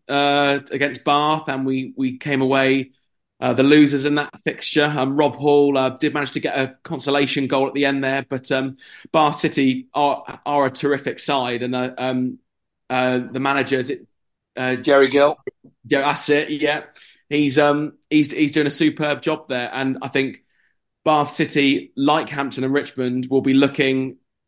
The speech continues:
Speaker 1: to finish in the playoffs at the end of the season.
Speaker 2: C-, Dickie, coming to you next. Bishop Stortford, who for the seventeenth time this season we're gonna mention don't really wanna be in the National League North, didn't have to worry about that on Saturday, did they? They just popped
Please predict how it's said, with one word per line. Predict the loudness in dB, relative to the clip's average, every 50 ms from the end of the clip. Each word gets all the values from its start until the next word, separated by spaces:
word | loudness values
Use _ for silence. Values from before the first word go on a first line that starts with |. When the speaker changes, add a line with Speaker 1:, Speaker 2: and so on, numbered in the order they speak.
| _ _ _ -6
Speaker 1:
to | -6 -6
finish | -2 0 0 2 2 2 0 0 -2 -6 -10 -12 -10 _
in | -2 -2 -2
the | -2
playoffs | -2 0 0 0 0 0 -2 -2 -4
at | -4 -4 -2
the | -2 -2
end | -2 -2
of | -4
the | -6
season. | -6 -6 -6 -4 -4 -4 -4 -6 -6 -8 -10 -12 _ _ _ _ _ _
Speaker 2:
C-, | 2 2 2 2
Dickie, | 2 2 2 2 0 0
coming | 0 0 0 0 -2 -4
to | -4 -6
you | -4 -4 -2 0
next. | 0 2 0 0 -2 -8 -14 -16 -10 -8
Bishop | -8 -6 -4 -4 -6 -6
Stortford, | -6 -6 0 2 2 2 2 0 -6 -8 -8 -8 -8 -12 _ _ _ _ _ _ _ _ _ _ _ _ _ -4
who | -4 -4 -4
for | -4 -4 -4
the | -2 -2
seventeenth | -2 0 0 0 0 0 -4 -6 -6 -4 -4 -4 -4 -6 -4
time | 0 0 2 2 0
this | -2 -4 -6 -6
season | -4 -4 -4 -4 -4 -4
we're | -2
gonna | -2 0 0
mention | 0 0 -2 -4 -6 -10 -10 -4 -2
don't | 0 0 0 -4 0
really | 2 4 4 4 2 0
wanna | -2 -4 -4 -4
be | -4 -4 -4 -4
in | -6 -6
the | -6
National | -6 -6 -6 -6 -10 -10 -8
League | -8 -8 -4 -2
North, | 0 0 0 0 -4 -10 _ _ _ _ _ _ _ _ _
didn't | 2 2 4 4
have | 4 2 2
to | 2 2
worry | 4 6 6 6 6 4
about | 4 4 2 2 2
that | -2 -2 -4
on | -4
Saturday, | -4 -4 -4 -4 -2 -4 -6 -6
did | -6 -8 -6 -2 0
they? | 0 0
They | 0 -2 -6
just | -6 -8 -10 -6 _
popped | 0 2 2 0 -2 -8 -20